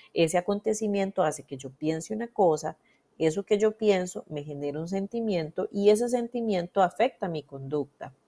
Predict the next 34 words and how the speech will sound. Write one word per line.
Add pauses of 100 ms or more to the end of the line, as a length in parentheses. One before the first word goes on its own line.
(160)
Entonces, (380)
yo (400)
me
gusta
poner
este
ejemplo, (120)
¿ok? (1120)
Yo, (340)
este,
hoy (280)
me
despidieron,
ese
es
el
acontecimiento. (120)
¿Qué
pienso? (260)
No
sirvo
para
nada,
soy
un
fracaso,
nunca
voy
a
lograr
nada
en
la
vida.